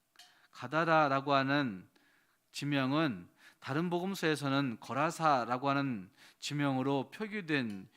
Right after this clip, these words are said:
지역입니다. 어쨌든 이 지역은 갈릴리 바다에서 굉장히 멀리 떨어진 그런 곳인 것을 볼 수 있습니다. 그곳에 들어갈 때 예수님을 맞이하는 그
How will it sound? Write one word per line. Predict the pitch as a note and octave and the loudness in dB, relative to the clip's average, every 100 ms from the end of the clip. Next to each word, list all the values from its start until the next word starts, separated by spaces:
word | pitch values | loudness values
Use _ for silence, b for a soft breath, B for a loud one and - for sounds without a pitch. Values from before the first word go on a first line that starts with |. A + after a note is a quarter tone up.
| b _ | b _
지역입니다. | - C3 C3 C#3 C3+ A#2+ G#2 G#2 - _ B B B B B B | -10 -4 -4 -4 -6 -6 -8 -12 -14 _ B B B B B B
어쨌든 | - D#3 A3+ G#3+ | -12 -10 -6 -4
이 | G3 | -4
지역은 | - E3+ D3+ D#3+ D3 | -2 0 2 0 0
갈릴리 | - C#3 D3 D3 | -2 -2 -2 -2
바다에서 | D3+ C3+ C#3 B2+ A#2+ - B2+ A2+ - | -2 -2 0 0 -2 -2 -2 -2 -6
굉장히 | B2 B2 B2 C#3 | -10 -6 -4 0
멀리 | C3+ C#3 D3 | 0 -2 -4
떨어진 | F3+ F#3 F3 D#3 C3 F#2 E2 _ b b b b b _ | -4 -2 -2 -2 -4 -4 -12 _ b b b b b _
그런 | - C#3+ D#3 | -4 -2 -2
곳인 | C3+ B2+ C#3+ C3 | -4 -6 -4 -2
것을 | B2 - C#3 | -4 -4 -4
볼 | C#3 | -4
수 | C3 D3+ | -4 -6
있습니다. | D3 - C3 G#2+ G1+ G1+ - _ _ B B B B B B | -6 -6 -6 -8 -10 -14 -16 _ _ B B B B B B
그곳에 | - D3 G3+ | -6 -2 -2
들어갈 | F#3 D#3+ D#3 D3 C3 | -2 -2 2 2 2
때 | D#3 D3 C3 G2+ - _ b b b b - | 0 2 2 -2 -12 _ b b b b -10
예수님을 | C3 D#3 D3+ D3 C#3+ | -6 -2 0 2 2
맞이하는 | B2 B2 C3 D3 C3 B2+ C3+ A#2 F2 - b b b b | 2 -2 0 2 2 2 0 -2 -8 -16 b b b b
그 | _ D#3 D3+ D3 C3 A2+ G2+ | _ -2 2 2 2 -2 -6